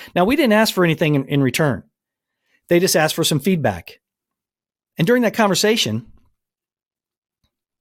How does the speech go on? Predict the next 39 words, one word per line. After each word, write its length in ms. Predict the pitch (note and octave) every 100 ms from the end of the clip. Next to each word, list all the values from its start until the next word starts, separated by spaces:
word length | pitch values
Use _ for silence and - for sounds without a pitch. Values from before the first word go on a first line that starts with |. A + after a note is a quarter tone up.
| _ _ -
they 160 | - G#3+
were 80 | A3
suggesting 720 | E3+ C#3 G3+ B3 C3+ A2+ A2+ _ _ _
during 360 | - G3 A#3+ G#3+
this 160 | G#3 -
time 320 | G#3 G#3+ G#3+
period, 420 | C3 A2 G#2 G#2+ _ _ -
you 120 | E3+
know, 60 | E3
"I 20 |
really 220 | A3+ A#3+
don't 100 | G#3+
want 120 | F#3+
to 80 | E3
see 100 | G3
you 120 | F3+
wearing 300 | D#3+ E3+ E3
anybody 240 | D#3+ D3+ D3
else's 300 | C3 B2 -
stuff." 260 | E3+ A2+
Hold 160 | G#3 F#3
on, 80 | C3
time 240 | G3+ F3
out, 140 | C#3
bro. 260 | A2 D#2 - _ _ _ _ _ _ _ _ _ _ _ _
Time 240 | - D#3
out. 160 | C3 F#2 - _ _ _ _ _
Go 160 | F#3+ F3+
F 180 | D#3+ -
yourself. 580 | A#2+ C3+ G2 - - _ _ _ _ _ _ _ _ _ _ _ _ _ _ _ _ _ _ _ _ _ _ _ _ _ _ _ _ _ _ _ _ _ _ _ _ _ _ _ _ _ _ _
Didn't 120 | E3+ F#3+
want 100 | F3
to 40 |
have 80 | E3
nothing 260 | G3 G3
to 60 | F3
do 120 | D#3
with 160 | B2+
it. 100 | F#2+